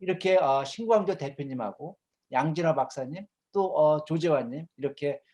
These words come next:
어, 소통 채널 티비에 나오신 거 너무 감사를 드립니다. 아, 신 대표님, 이제 신 대표님의 소신이 옳았다는 것이 서서히 나타나고 있습니다. 어, 기후위기 맞이해서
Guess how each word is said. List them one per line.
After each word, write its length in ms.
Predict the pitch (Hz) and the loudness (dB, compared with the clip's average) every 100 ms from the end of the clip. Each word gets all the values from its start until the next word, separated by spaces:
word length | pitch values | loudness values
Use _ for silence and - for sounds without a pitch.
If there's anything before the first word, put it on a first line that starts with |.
| - | -8
어, 120 | 131 | -8
소통 440 | - 202 - 170 | -6 -10 -4 -4
채널 240 | 160 180 151 | -4 -6 -8
티비에 280 | - 208 175 | -8 -6 -4
나오신 340 | 147 123 120 | 0 -2 -2
거 160 | 131 143 _ - | -10 -10 _ -4
너무 180 | 143 165 | -2 -2
감사를 360 | 110 120 135 117 | -4 0 0 0
드립니다. 420 | 110 95 98 - _ _ _ _ _ _ - | -6 -8 -10 -10 _ _ _ _ _ _ -12
아, 320 | - 113 110 - _ | -8 -6 -8 -12 _
신 180 | - 226 | -12 -6
대표님, 380 | 269 269 302 277 | -4 0 2 0
이제 120 | 254 | -2
신 160 | - 330 | -4 -2
대표님의 380 | 302 269 277 277 | -2 0 0 0
소신이 680 | 214 214 - 208 208 269 - | -2 -4 -2 -2 -4 -6 -2
옳았다는 460 | 190 220 220 208 190 | 4 4 6 2 4
것이 360 | 151 190 - _ _ _ _ - | -2 -4 -10 _ _ _ _ -8
서서히 420 | - 233 247 302 | 4 6 8 6
나타나고 460 | 147 151 196 175 | 4 0 0 0
있습니다. 520 | 143 - 101 113 - _ _ _ _ - | 0 -6 -10 -10 -10 _ _ _ _ -6
어, 140 | 190 | -6
기후위기 420 | - 262 277 233 233 | -4 -4 -2 -2 6
맞이해서 640 | 202 175 196 156 262 | 6 6 4 4 -2